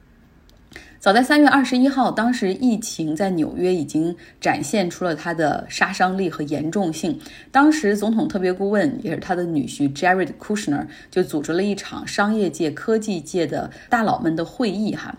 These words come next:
就是有的人来到白宫，有的人是通过视频，要想办法从私营领域啊，然后用科技和商业的力量加入到疫情的对抗中来。当时呢，通用汽车的C E O Mary Barra，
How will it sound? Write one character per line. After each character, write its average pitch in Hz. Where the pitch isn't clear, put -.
就 156
是 151
有 143
的 175
人 170
来 156
到 160
白 147
宫， 160
有 156
的 156
人 156
是 156
通 170
过 165
视 170
频， -
要 254
想 220
办 202
法 170
从 165
私 -
营 196
领 160
域 151
啊， -
然 165
后 175
用 190
科 247
技 226
和 -
商 214
业 226
的 151
力 170
量 151
加 180
入 170
到 147
疫 175
情 143
的 147
对 165
抗 147
中 151
来。 -
当 349
时 294
呢， 269
通 311
用 285
汽 247
车 254
的 214
C 247
E 226
O 214
Mary 208
Barra， 208